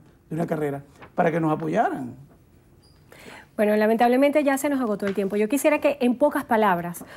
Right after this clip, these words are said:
Speaker 2: usted le pudiera dar una respuesta a las personas que hacen duras críticas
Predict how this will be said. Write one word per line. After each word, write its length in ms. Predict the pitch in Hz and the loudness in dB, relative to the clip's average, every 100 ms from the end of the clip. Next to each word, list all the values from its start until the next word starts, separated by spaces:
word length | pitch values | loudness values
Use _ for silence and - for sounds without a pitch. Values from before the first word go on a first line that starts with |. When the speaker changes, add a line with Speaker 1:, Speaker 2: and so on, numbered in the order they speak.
| - - | -16 -4
Speaker 2:
usted 240 | 233 262 | 0 2
le 80 | 247 | 2
pudiera 320 | 277 240 233 | 2 2 2
dar 160 | 240 240 | 2 2
una 160 | 240 | 0
respuesta 680 | 220 208 226 208 202 247 240 | -2 -2 0 -2 0 0 0
a 300 | - 226 220 | -2 -4 -2
las 160 | 208 | -4
personas 420 | 202 220 240 240 269 | -4 -4 -2 -2 0
que 80 | |
hacen 320 | 247 214 277 262 - - - | -2 0 -2 -4 -12 -20 0
duras 340 | 311 359 349 349 | 2 2 0 0
críticas 580 | 277 269 285 311 320 | 0 0 0 0 -2